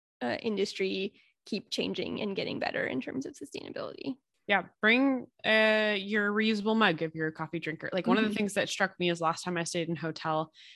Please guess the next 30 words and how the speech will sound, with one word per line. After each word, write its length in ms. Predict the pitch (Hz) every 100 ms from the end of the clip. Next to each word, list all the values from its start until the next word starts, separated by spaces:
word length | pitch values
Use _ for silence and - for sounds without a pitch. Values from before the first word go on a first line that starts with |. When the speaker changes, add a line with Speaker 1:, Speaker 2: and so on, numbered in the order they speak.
| - -
Speaker 2:
everything 420 | 175 208 214 226
was 160 | 202
basically 500 | 185 170 - 185 190
wrapped 380 | 170 165 160 -
in 420 | - 180 170 160 - -
single-use 520 | 180 170 170 165 - _ _ _
plastic. 640 | - 147 - 247 285 294 - _ _ _
And 160 | - 175
I 100 | 175
think 140 | 185
it's 120 | 185 -
partially, 540 | - 160 - 165 160
like, 160 | 156 160
a 40 |
hygiene 560 | 160 143 143 151 151 160
thing. 220 | 156 156
They 80 | 151
wanted 240 | 151 143
Speaker 1:
Right. 80 | 147
Speaker 2:
everyone 260 | 147 147 151
to 140 | 160
know 140 | 147
that, 140 | 151 -
like, 220 | - 147 -
covid 440 | 156 147 151 143 - _
wasn't 300 | 156 156 151
an 140 | 151 -
issue 340 | 151 - 165
for 300 | 156 160 160
it. 200 | 165 -